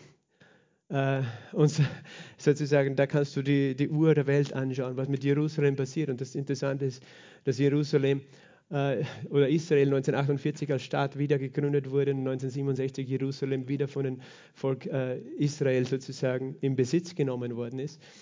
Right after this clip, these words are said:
Das deutet darauf hin, dass die Zeiten der Nationen zu einem Ende gekommen sind oder kommen. Ähm,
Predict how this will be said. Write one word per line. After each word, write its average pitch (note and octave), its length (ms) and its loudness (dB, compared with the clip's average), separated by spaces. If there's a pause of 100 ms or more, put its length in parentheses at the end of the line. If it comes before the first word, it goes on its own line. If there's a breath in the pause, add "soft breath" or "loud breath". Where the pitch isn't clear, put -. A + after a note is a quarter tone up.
(260 loud breath)
Das C#3 180 -2
deutet C#3+ 380 4
darauf D3 240 2
hin, E3+ 140 2
dass D#3+ 120 2
die D3+ 140 -4
Zeiten D3 500 0
der D3 140 8
Nationen D3 560 2
zu D#3 100 0
einem E3+ 160 4
Ende F#3 280 6
gekommen C#3+ 420 0
sind F3 260 4
oder C3+ 200 0
kommen. E3+ 340 4 (560 loud breath)
Ähm, D3+ 480 6